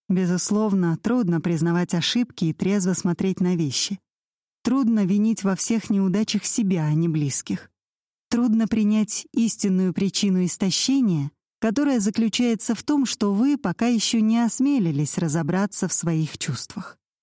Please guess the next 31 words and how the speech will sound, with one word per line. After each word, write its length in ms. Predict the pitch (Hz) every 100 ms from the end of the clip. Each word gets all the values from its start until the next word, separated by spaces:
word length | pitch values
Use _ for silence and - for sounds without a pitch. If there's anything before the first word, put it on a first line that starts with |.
| _ _ _ _ _
Трудно 440 | 180 190 202 214
перестать 520 | 202 190 180 - 202 -
считать 400 | - 180 190 -
себя 300 | 180 185 185
особенным 680 | - 240 208 185 175 165 - _ _
и 80 | 196
стать 320 | - 208 202
совершенно 760 | - 190 175 - 220 220 202 196
обычным 500 | 190 208 - 190 180
человеком. 680 | - 180 156 147 - 190 - _ _ _ _ _ _ -
Могу 280 | 202 202 226
сказать 400 | - 202 214 -
по 120 | 208
собственному 720 | - 233 - 202 202 208 233
опыту — 360 | 214 156 165 175 _ _ _ -
это 260 | 202 196
ощущение 720 | 185 - 202 - 262 254 196 165
сравнимо 540 | 180 175 180 208 190
с 80 | 156
большой 440 | 175 - 208 190
утратой. 560 | 180 190 147 - 202 - _ _ _ _ _ _
Покидая 560 | 208 190 208 247 233 214
ослепительный 720 | - 220 208 240 - 208 202
мир 320 | 208 220 -
иллюзий 600 | - 214 214 233 190 180
о 140 | 180 185
жизни 420 | 196 208 185 180
без 200 | 170 -
трудностей 640 | 202 196 170 165 - 175
и 40 | 165
невзгод, 640 | 160 143 160 240 262 -